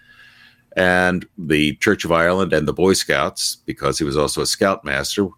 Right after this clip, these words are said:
thirty, forty years later, wind up paying a hundred thousand pounds in compensation and having to apologize for reshuffling people.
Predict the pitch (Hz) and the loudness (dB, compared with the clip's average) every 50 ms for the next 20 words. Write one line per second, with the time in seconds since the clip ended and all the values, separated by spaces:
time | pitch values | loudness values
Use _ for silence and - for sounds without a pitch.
0 | _ _ _ _ _ _ _ _ _ _ _ _ _ - - 107 90 82 85 85 | _ _ _ _ _ _ _ _ _ _ _ _ _ -4 0 2 2 4 2 0
1 | - - 92 87 76 80 80 85 82 78 80 85 85 85 85 92 78 78 80 85 | 0 0 2 2 2 4 2 2 2 2 2 2 2 2 2 2 0 0 0 0
2 | 87 82 85 - - - 85 85 87 80 71 85 85 87 87 - - 85 82 85 | 0 0 -2 -2 -2 -2 -2 -2 -2 -2 -2 -2 -2 -2 -2 -2 0 0 0 0
3 | 80 80 80 - 87 82 82 85 80 - - - - 82 82 - - 87 82 - | -2 -6 -8 -6 -4 -4 -4 -4 -6 -8 -8 -6 -4 -4 -4 -4 -6 -6 -2 0
4 | 113 123 131 - - - - - _ _ _ _ _ 67 69 69 71 73 71 78 | 2 2 2 0 -4 -8 -10 -16 _ _ _ _ _ -6 -4 -4 -4 -4 -2 -2
5 | 87 76 - - 95 101 110 110 92 - - 67 64 67 73 80 78 - - - | -2 -2 -2 0 0 2 2 2 0 0 -2 0 0 0 0 -2 -4 -6 -4 -2
6 | 76 73 73 73 78 78 67 76 87 80 - - - 117 107 - - 78 71 62 | 0 2 4 4 2 2 2 0 -2 -2 -2 -2 -2 -2 -2 -2 -4 -4 -4 -4
7 | 65 - _ - - - - - - | -6 -10 _ -10 -10 -10 -10 -14 -20